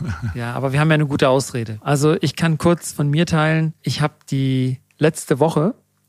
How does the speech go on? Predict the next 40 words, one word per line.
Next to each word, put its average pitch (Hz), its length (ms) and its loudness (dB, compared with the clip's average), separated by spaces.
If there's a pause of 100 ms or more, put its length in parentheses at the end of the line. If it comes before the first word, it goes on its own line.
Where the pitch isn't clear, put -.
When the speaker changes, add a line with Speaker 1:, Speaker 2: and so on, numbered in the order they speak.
(140)
Speaker 2:
eine 147 220 0
der 143 80 0
schlimmsten 160 400 -2
Wochen, 143 560 -2 (100)
äh, 135 220 -4
meines 131 300 -2
Lebens 151 260 0
gehabt. - 460 -4 (320)
<laughs> 170 760 2 (1400)
Und 143 380 2
ich 135 200 -2
will, 165 320 4
ich - 180 -6
will 160 100 2
trotzdem 160 380 0
an 143 80 0
der 139 80 -2
Stelle 147 240 0
sagen, 135 260 -2
dass 135 120 -6
ich 135 100 -6
sehr 135 120 -2
dankbar 147 340 2
bin 143 160 0
dafür, 135 320 -2
dass 127 280 -10
wir 127 160 -2
gesunde 131 380 0
Kinder 170 340 4
haben 147 300 2
und 127 200 -8
dass 127 180 -10
wir 127 80 -6
grundsätzlich, 127 760 -4
äh, 135 100 -6
jetzt 127 280 -6
keinen 135 240 -4
Existenzängsten - 1080 -2
ausgesetzt 127 520 -4
sind. 151 160 -4